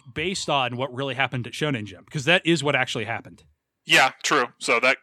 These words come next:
Speaker 2: that could be it as well.
Speaker 1: I don't know. It's super weird with these characters who are based on real people. I didn't know Dan Green did the voice of the editor-in-chief in the Bakuman dub. I just found this out.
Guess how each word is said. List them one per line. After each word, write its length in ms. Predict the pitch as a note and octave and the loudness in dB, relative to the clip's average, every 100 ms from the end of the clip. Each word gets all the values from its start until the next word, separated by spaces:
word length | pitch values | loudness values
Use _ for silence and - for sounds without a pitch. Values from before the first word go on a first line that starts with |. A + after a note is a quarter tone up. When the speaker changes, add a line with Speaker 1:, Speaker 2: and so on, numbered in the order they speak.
| B2+ | 0
Speaker 2:
that 140 | B2+ | 0
could 120 | - | 2
be 120 | A#2+ | 2
it 80 | A#2 | 2
as 100 | G#2+ | 2
well. 300 | A2 G2+ - _ _ _ _ _ _ _ | -2 -4 -4 _ _ _ _ _ _ _
Speaker 1:
I 80 | D#3+ | 0
don't 220 | D#3 D#3+ | 0 -2
know. 220 | B2 - _ _ _ D#3+ | -8 -14 _ _ _ 0
It's 220 | F#3 F3 | 0 0
super 320 | - A3+ A3 | 2 4 4
weird 240 | F3 F3+ E3 | 2 0 -2
with 120 | - | -6
these 180 | D3 - | -8 -2
characters 520 | D3 C#3+ C3 C#3+ B2 | -2 -2 -4 -6 -4
who 100 | C3 | -4
are 100 | A2+ | -6
based 420 | G#2+ B2 C3+ - | -4 -2 -2 -2
on 300 | B2+ A#2 A#2 A2+ _ _ _ _ _ _ _ | -2 -2 -6 -12 _ _ _ _ _ _ _
real 160 | C3 C3+ | -8 -8
people. 320 | - E3 G3 - - | -8 -6 -6 -2 0
I 80 | |
didn't 240 | C4 C4+ G#3 | 2 2 2
know 120 | G#3+ | 0
Dan 340 | D#3+ F#3 G3 | 2 0 0
Green 240 | E3 G3 F3+ | -2 -2 -2
did 160 | D#3+ | -2
the 60 | D#3 | -4
voice 320 | B2+ E3 D#3 | -4 -4 -4
of 100 | D#3 | -8
the 140 | C3+ D3+ | -10 -6
editor-in-chief 840 | C#3+ C3+ C#3+ C3 C3 - B2 A#2+ | -8 -6 -8 -8 -10 -10 -10 -8
in 280 | C#3 C3+ C3+ - _ G#3+ A2+ | -6 -6 -8 -12 _ -14 -10
the 100 | C#3 | -6
Bakuman 540 | C3+ D#3 - C3 B2 B2+ | 0 0 0 -6 -6 -4
dub. 300 | A2+ A#2 - _ - | -8 -8 -16 _ -14
I 100 | - C#3+ | -10 -8
just 180 | D3 | -8
found 240 | - D3+ D3 | -6 -6 -4
this 140 | C#3 | -4
out. 280 | D#3+ C3 G#2+ | 0 -2 -4